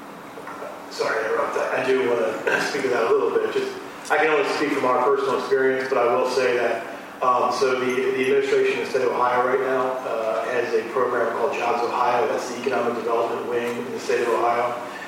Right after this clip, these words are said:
And, uh, they, uh, contributed a one point two five million dollar loan to our, um, uh, pulp and molded fiber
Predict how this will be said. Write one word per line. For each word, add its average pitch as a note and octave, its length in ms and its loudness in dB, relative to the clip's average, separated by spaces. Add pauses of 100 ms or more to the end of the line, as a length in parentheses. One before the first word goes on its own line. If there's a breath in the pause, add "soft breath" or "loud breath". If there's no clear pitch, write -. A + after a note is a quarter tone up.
(260 loud breath)
And, B2 540 0
uh, A#2 380 0
they, B2 500 0
uh, A2+ 380 -2 (1000)
contributed - 600 2
a - 20 2
one - 140 0
point - 220 0
two C3+ 120 -2
five A#2+ 300 2
million A#2+ 180 0
dollar A#2+ 240 4
loan A#2+ 320 0
to A#2 220 -2
our, A2+ 240 2
um, - 420 -6
uh, - 540 -8
pulp A#2+ 340 2
and G#2+ 220 -6
molded A2+ 240 0
fiber - 340 2